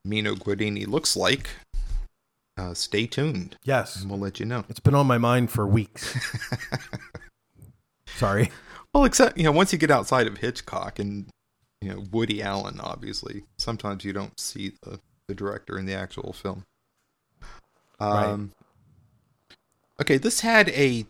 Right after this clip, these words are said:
Speaker 1: third title, and that was a German title, and it tied in with the main actor's, uh, series of films that were Eurospy ripoffs,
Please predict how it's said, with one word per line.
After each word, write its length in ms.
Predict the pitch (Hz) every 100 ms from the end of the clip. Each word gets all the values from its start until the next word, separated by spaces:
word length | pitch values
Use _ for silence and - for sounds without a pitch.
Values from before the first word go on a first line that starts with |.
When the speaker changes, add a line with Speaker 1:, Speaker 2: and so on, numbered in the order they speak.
| _ _
Speaker 1:
third 320 | - 196 185 143
title, 440 | 117 104 90 -
and 140 | - 110
that 120 | 139
was 160 | 143 127
a 120 | 123
German 580 | 101 143 156 143 104 98
title, 540 | 104 95 92 92 101 107 _ _ _ _ _ _ _ _
and 360 | 117 110 110 110
it 260 | - 104 -
tied 400 | - 147 170 160
in 580 | - 135 135 131 131 -
with 440 | 104 107 110 107 - _ _ _ _ _ _
the 160 | 98 104
main 500 | 104 117 120 120 110
actor's, 840 | - 107 110 - 104 101 98 - - _ _ _ _ _ _ _ _ -
uh, 240 | 101 95
series 580 | 92 - - 110 107 98
of 120 | 98
films 500 | - 104 95 98 95 -
that 340 | 101 98 101
were 420 | 98 95 95 95
Eurospy 920 | 92 101 117 104 95 95 - 95 95 92
ripoffs, 720 | 92 95 95 92 92 - -